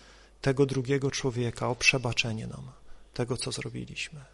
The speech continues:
I jako chrześcijanie, jako ci, którzy przyjęli Boże przebaczenie, dobrze wiemy, że ciąży na nas obowiązek przebaczenia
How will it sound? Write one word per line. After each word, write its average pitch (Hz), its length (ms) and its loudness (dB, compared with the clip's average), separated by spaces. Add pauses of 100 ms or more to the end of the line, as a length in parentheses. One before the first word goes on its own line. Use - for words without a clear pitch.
(1500)
I 151 100 4
jako 165 340 6
chrześcijanie, 147 1120 0 (1300)
jako 143 300 2
ci, 180 280 4
którzy 139 720 0 (480)
przyjęli 151 640 4
Boże 123 320 2
przebaczenie, 120 920 -2 (840)
dobrze 135 300 6
wiemy, 127 540 0 (400)
że 120 180 2
ciąży 147 540 4
na 113 140 -2
nas 113 260 -2
obowiązek 131 680 2
przebaczenia 131 800 2